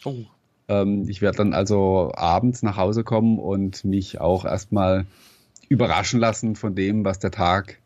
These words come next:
Speaker 2: so gebracht hat.
Speaker 1: Aber der Dirk wird sich wahrscheinlich ganz gut vertreten.
Speaker 2: Der
Speaker 1: Was das Team
Speaker 2: wird
Speaker 1: Xbox
Speaker 2: mit
Speaker 1: betrifft.
Speaker 2: feuchten Fingern, äh, da sitzen
Speaker 1: <laughs>
Speaker 2: und, äh,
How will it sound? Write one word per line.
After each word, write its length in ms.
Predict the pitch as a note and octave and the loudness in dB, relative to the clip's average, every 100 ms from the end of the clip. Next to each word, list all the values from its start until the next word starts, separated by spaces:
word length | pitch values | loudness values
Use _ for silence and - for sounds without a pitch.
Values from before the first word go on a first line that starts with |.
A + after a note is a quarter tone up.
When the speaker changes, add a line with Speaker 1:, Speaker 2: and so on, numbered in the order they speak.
| _ _ _ _ _ G#2+ | _ _ _ _ _ -4
Speaker 2:
so 60 | |
gebracht 380 | G2+ F2 E2+ - | 0 0 -2 -2
hat. 280 | F2+ - - - | -6 -6 -10 -10
Speaker 1:
Aber 100 | A#2+ | -6
der 100 | B2 | -6
Dirk 320 | - C3+ B2+ | -4 -6 -6
wird 120 | B2 | -8
sich 180 | B2 B2 | -8 -8
wahrscheinlich 360 | B2 A#2 A#2 - | -10 -8 -10 -10
ganz 180 | A#2+ | -8
gut 140 | - B2+ | -8 -6
vertreten. 420 | B2+ - A2+ B2+ - - - - - _ _ _ | -6 -8 -10 -12 -14 -20 -20 -20 -20 _ _ _
Speaker 2:
Der 120 | F#2+ | 0
Speaker 1:
Was 100 | A#2 | 4
das 140 | C3+ C3 | 4 2
Team 100 | B2 | -2
Speaker 2:
wird 100 | B2+ | -8
Speaker 1:
Xbox 260 | C#3 A#2 | -8 -8
Speaker 2:
mit 80 | B2+ | -4
Speaker 1:
betrifft. 180 | A2 A2+ - | -2 -2 -4
Speaker 2:
feuchten 200 | A2+ - | -10 -10
Fingern, 520 | A2 A2+ A2 G#2 G2 | -4 0 2 0 -2
äh, 340 | F2+ F#2+ F2+ | 0 2 2
da 240 | E2 E2 G2 | 2 0 0
sitzen 440 | G2+ G2+ G2 F#2+ | -4 -2 -2 0
Speaker 1:
<laughs> 80 | D#2+ | -2
Speaker 2:
und, 200 | E2+ E2+ - | -2 -4 -8
äh, 120 | E2+ | -10